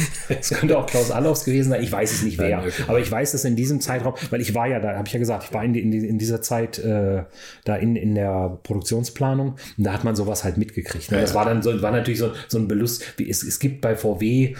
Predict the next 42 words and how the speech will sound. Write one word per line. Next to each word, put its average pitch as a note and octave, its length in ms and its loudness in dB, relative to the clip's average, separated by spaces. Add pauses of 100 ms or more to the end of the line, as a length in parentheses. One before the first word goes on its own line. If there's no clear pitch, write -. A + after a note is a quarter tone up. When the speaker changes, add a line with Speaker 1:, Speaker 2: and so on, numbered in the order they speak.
(220)
Speaker 2:
wöchentliche A#2 480 2
Logistikrunden. F#2+ 840 -2
Da F#2+ 160 0
hatten G#2+ 160 0
wir F#2+ 100 2
Teilnahmepflicht. F2 920 -2
Speaker 1:
Mhm. F#2+ 100 0
Speaker 2:
So F2 120 2
eine F2 80 2
wöch-, A#2 300 2
wöchentliche C3 400 0
Logistikrunde. A#2+ 680 0 (180)
Welches C3+ 400 2
Teil A2 260 2
kommt - 240 0
nicht G2 160 -2
ran? A#2 260 2
Wo A2+ 120 0
bleibt G#2+ 260 -2
die A2+ 60 0
Produktion A2 560 -2
wegen G#2 240 0
was G2 160 -2
stehen? E2+ 420 -6
Speaker 1:
Mhm. F#2 40 -8 (220)
Speaker 2:
So, A2 260 2 (100)
und G#2+ 200 -2
da G#2+ 200 0
hat B2 120 -2
man G#2+ 140 2
dann G2 160 0
solche F#2+ 260 0
Sachen. F2+ 200 -2
Das F#2 140 -2
war G#2 100 2
dann A2 180 0 (220)
mehr G#2+ 200 2
so A#2+ 120 2
zur G#2 200 0
Belustigung, F#2 600 0
weil G2 80 4
es, - 100 -2